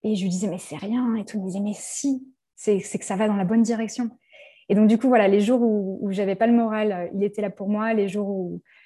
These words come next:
où j'avais le moral, ben, du coup, ça allait encore plus vite parce que, voilà, c'est beaucoup plus d'énergie. Mais, euh, mais oui, je vais pas le cacher, ça a été difficile. Mais voilà, cette, euh, je pense que cet instinct de survie, c'est, c'est quelque chose qui est, qui est inné et qui est, qui est, qu'on a tous, en fait, en nous.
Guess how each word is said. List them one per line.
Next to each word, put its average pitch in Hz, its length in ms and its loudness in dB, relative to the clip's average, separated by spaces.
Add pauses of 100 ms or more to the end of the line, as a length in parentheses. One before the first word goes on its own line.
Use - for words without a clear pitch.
(160)
où 202 120 2
j'avais 214 220 6
le 226 60 6
moral, 214 280 6
ben, 185 120 2
du 190 160 0
coup, - 140 -12
ça 185 120 -4
allait 170 140 0
encore 175 200 -8
plus - 220 -2
vite 214 120 0
parce 180 160 -6
que, 180 360 -6
voilà, 180 240 0
c'est 170 260 -6
beaucoup 180 220 -2
plus 190 180 -4
d'énergie. 180 480 -4 (420)
Mais, 180 240 0
euh, - 260 -4
mais 208 140 4
oui, 247 100 8
je 220 80 4
vais 180 80 0
pas 160 80 4
le 147 60 -2
cacher, 185 220 0
ça 180 120 -2
a - 20 0
été 156 160 -6
difficile. 160 440 -6
Mais 170 160 -2
voilà, 180 240 0
cette, 185 260 -6
euh, 175 100 -2
je 180 60 -6
pense 202 160 -8
que 208 80 -6
cet - 240 -6
instinct 202 300 -4
de 208 60 -4
survie, 220 380 -2
c'est, 190 280 -2
c'est 185 240 -2
quelque - 160 -14
chose 254 160 0
qui 185 220 0
est, 175 60 -4
qui - 140 -6
est 180 60 -2
inné 208 560 2
et - 40 -14
qui 175 200 -6
est, 170 60 -8
qui 180 160 -8
est, - 200 -6
qu'on 190 160 -4
a 202 80 0
tous, 247 280 -8
en 196 80 -4
fait, 196 180 -4
en 180 80 -2
nous. 262 260 2